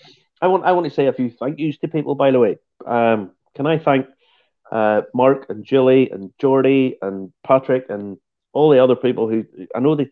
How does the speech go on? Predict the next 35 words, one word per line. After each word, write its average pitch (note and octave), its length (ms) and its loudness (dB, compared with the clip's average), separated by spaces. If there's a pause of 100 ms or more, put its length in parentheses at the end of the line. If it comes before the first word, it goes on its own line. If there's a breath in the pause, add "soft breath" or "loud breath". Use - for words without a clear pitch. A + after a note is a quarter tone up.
they B2 60 -10
tune F3 240 -4
in B2+ 160 0
every G2+ 240 -2
week. C3 280 -2 (460)
Um, B2 320 0 (640)
this F3 240 0
y-, F3 60 -4
this F3 240 2
year's D#3+ 160 6
been A#2+ 240 -2
really A#2 300 2
tough B2 240 0 (720)
on A2+ 220 -4
lots A#2+ 280 0
of - 80 -8
people G2 400 -4 (640)
for B2 120 0
whole C#3 320 2
piles B2 320 0
of A#2+ 60 -4
reasons. F#2+ 360 -4 (160)
Um, G#2+ 380 -8 (1800)
we C#3+ 120 -4
set F3+ 220 2
this, C#3 300 -2 (140)
we B2+ 80 -18
set F3 260 -2 (760)
this A#2+ 180 -4
thing A2+ 200 -8
up A#2 180 -6
and A2+ 120 -16
started A2+ 320 -2
doing B2+ 240 2
it - 80 -4